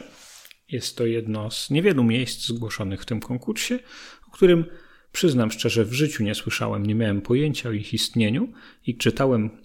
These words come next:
każde zdanie uzasadnienia, a także każdą informację, którą potem wyszukałem sobie na temat Stanicy Kamińskiego w Górkach Wielkich z dużym zainteresowaniem i po prostu z taką ciekawością, a cóż to jest, o co to chodzi, czy to rzeczywiście jest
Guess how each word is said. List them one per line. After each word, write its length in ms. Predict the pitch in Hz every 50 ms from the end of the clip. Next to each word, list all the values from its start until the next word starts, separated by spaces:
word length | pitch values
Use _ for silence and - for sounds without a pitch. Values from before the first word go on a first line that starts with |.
| - - -
każde 320 | - 196 160 135 135 117
zdanie 320 | 110 110 127 127 120 113 110
uzasadnienia, 800 | 107 107 104 104 98 - 110 104 120 180 196 185 147 104 - -
a 100 | 131 104
także 300 | - - 92 98 98 92
każdą 320 | - - 110 123 147 147
informację, 800 | 127 113 101 - - 110 98 104 131 170 165 - - 117 98 98 -
którą 340 | - - - 113 98 95 - - - - - _ _ - _ _ _ _ _ - - - - - 104 -
potem 320 | - 120 - - 117 101
wyszukałem 540 | 101 104 - - 110 - - 127 113 95 95
sobie 240 | - - 113 101 98
na 100 | 101 98
temat 300 | - - 101 101 95 -
Stanicy 440 | - - - 101 98 104 98 - -
Kamińskiego 640 | - - 95 90 90 90 - - - 107 98 101
w 80 | 90 98
Górkach 380 | 113 113 107 - 110 104 92
Wielkich 460 | 95 110 113 117 113 - 135 127 - - - - - - - - - -
z 340 | - - 107 104 101 95 -
dużym 260 | - 170 131 123 107
zainteresowaniem 800 | - 113 107 101 - 107 98 - - 110 110 113 135 151 165 180 - - _ _ _ _ _ _ _ _ _ _ _ _
i 80 | 143
po 140 | - - 120
prostu 300 | 117 - - - - 131
z 40 | -
taką 260 | - 117 - 127 120
ciekawością, 600 | - 123 113 - 101 101 120 120 - - 135 127 - - - - _ _ _ _ _ _ _ - - -
a 60 | 120
cóż 220 | - - 147 - -
to 120 | 196 233
jest, 320 | 285 190 - - - -
o 40 | 120
co 160 | - - 123
to 80 | - -
chodzi, 360 | - - 269 160 117 - -
czy 120 | - - -
to 100 | - 95
rzeczywiście 640 | 95 101 - - 107 101 131 - - - - 113
jest 280 | 98 98 - - - _